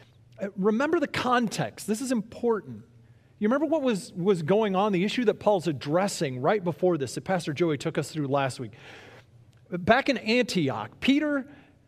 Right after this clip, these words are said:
had been eating with Gentile believers, but then some Jewish believers from Jerusalem showed up, and all of a sudden, Peter and some of the other Jewish believers start to pull back.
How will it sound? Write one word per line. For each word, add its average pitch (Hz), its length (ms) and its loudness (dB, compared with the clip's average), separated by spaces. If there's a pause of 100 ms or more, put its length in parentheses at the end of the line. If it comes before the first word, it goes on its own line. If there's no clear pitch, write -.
(200)
had 208 300 2
been 196 200 4
eating 190 520 0
with 165 380 -2
Gentile 202 480 4
believers, 180 560 -2
but 165 160 0
then 233 160 2
some 208 220 0
Jewish 269 340 -2
believers 175 460 0
from 170 160 -2
Jerusalem 196 520 -2
showed 131 300 0
up, 135 200 -2
and 175 100 -2
all 247 280 0
of 311 60 -2
a 311 60 0
sudden, 208 460 0
Peter 226 380 -2
and 202 100 -2
some 220 200 -2
of 214 40 0
the 208 120 0
other 220 180 0
Jewish 196 280 0
believers 202 480 -2
start 254 340 -2
to 285 100 0
pull 302 400 0
back. 320 500 -2